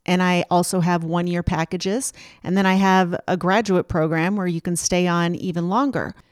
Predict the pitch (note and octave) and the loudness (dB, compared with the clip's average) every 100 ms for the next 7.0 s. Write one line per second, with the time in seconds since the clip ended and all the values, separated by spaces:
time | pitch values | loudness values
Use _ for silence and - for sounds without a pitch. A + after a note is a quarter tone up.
0 | _ A3 A3 A3 - - G#3 G#3+ G#3+ G#3 | _ -6 -4 -4 -4 0 2 2 0 0
1 | G#3 G3 F3+ - G3 F#3+ F#3 F3+ - C4+ | -2 -6 -10 -6 -6 -4 -6 -6 -8 -8
2 | C#4+ - D#3+ G#3+ - A3 F#3+ G3+ G3+ G3+ | -6 -2 -2 -4 -8 -10 -6 -4 -4 -4
3 | G3 F#3 F#3 - G3+ A#3+ - - A3 A3 | -4 -4 -6 -4 -4 -4 -10 -6 -4 -4
4 | - - D4+ - F3 C#3+ F#3+ - - _ | -8 -6 -6 -6 -6 -6 -8 -12 -14 _
5 | _ _ _ G3+ - A#3 G#3+ D#3+ G#3+ B3+ | _ _ _ 0 0 0 -2 0 0 0
6 | B3+ B3+ C4+ B3+ - - D#4+ B3 F#3+ A3+ | -2 -4 -4 -6 -6 -4 -2 -2 -2 -6